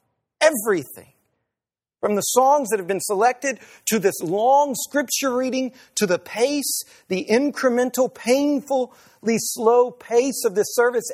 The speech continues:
everything about tonight is designed to force our hand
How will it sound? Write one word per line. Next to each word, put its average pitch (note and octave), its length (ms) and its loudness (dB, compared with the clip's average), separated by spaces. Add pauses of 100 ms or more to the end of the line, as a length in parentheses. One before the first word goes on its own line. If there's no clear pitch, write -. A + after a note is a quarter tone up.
everything A#3 920 0 (280)
about A3 540 4 (160)
tonight G#3+ 460 2 (140)
is F#3 200 -2
designed A3+ 680 -2
to G3+ 100 -2 (160)
force A#3 360 -2
our F3+ 160 2
hand D#3 540 -12